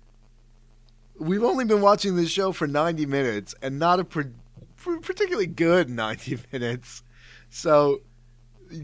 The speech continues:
you have a lot of faith in your characters to think I'm actually gonna care when you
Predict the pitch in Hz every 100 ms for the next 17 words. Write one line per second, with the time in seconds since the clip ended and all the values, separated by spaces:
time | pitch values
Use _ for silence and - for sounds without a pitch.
0 | 139 160 339 285 170 156 170 165 127 160
1 | 151 143 139 127 123 143 127 127 123 110
2 | 95 123 117 139 120 120 127 123 123 117
3 | 113 110 - - 120 113 104 104 110 117
4 | 123